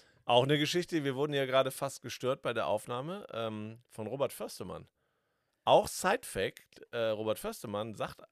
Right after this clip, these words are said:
dem einen oder anderen vielleicht was, äh, ist Olympiateilnehmer im Bahnradsport gewesen. Das ist der mit diesen riesen Oberschenkeln, falls ihr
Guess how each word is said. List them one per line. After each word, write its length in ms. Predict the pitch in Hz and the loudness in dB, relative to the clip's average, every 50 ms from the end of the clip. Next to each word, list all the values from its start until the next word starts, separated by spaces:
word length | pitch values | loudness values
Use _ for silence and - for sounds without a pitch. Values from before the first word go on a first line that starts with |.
| _ - | _ -14
dem 220 | - 104 104 101 | -8 -8 -6 -6
einen 240 | - 92 107 117 110 | -4 -4 -4 -4 -4
oder 200 | 110 101 101 - | -4 -4 -4 -4
anderen 360 | - 127 147 147 120 101 98 | -4 -6 -8 -8 -8 -8 -8
vielleicht 440 | 90 - - 95 90 87 85 - - - | -10 -10 -8 -6 -4 -4 -6 -6 -6 -6
was, 280 | 92 110 139 - - - | -4 -4 -4 -8 -12 -10
äh, 400 | - - 104 101 101 98 98 98 _ _ - - - - - - - _ _ _ _ _ _ _ - | -6 -4 -2 -2 -2 -4 -4 -8 _ _ -20 -20 -20 -20 -20 -20 -20 _ _ _ _ _ _ _ -8
ist 300 | 120 143 165 - - - _ _ - - _ _ _ | -6 -6 -6 -8 -14 -18 _ _ -20 -20 _ _ _
Olympiateilnehmer 1120 | - - 110 113 139 185 196 247 - 156 - - 123 113 107 107 101 101 98 95 98 98 82 | -10 -6 -4 -4 -4 -4 -4 -4 -4 -4 -4 -2 -2 0 0 0 -2 -4 -4 -4 -4 -4 -4
im 140 | 92 92 87 | -4 -4 -2
Bahnradsport 840 | 110 127 165 160 123 95 87 - - - - - 92 85 85 - | -2 -2 -2 -4 -4 -6 -6 -6 -12 -12 -8 -6 -6 -6 -6 -8
gewesen. 300 | - - 85 82 87 87 | -12 -12 -10 -10 -8 -10
Das 160 | 87 87 - - | -10 -12 -14 -16
ist 180 | - - - _ | -18 -20 -20 _
der 340 | - - 101 107 113 123 135 | -12 -8 -6 -6 -6 -6 -8
mit 280 | 139 117 110 104 _ - | -8 -10 -12 -12 _ -14
diesen 260 | 104 101 98 104 104 | -16 -14 -12 -12 -10
riesen 320 | 101 104 110 110 110 110 | -10 -8 -10 -10 -10 -10
Oberschenkeln, 640 | - - 98 95 87 - - - - - - 82 80 - | -10 -8 -6 -6 -6 -6 -8 -14 -16 -18 -18 -20 -20 -18
falls 340 | - - - 82 - - | -16 -16 -16 -16 -16 -20
ihr 340 | - - - - 78 78 80 | -18 -16 -14 -14 -14 -14 -18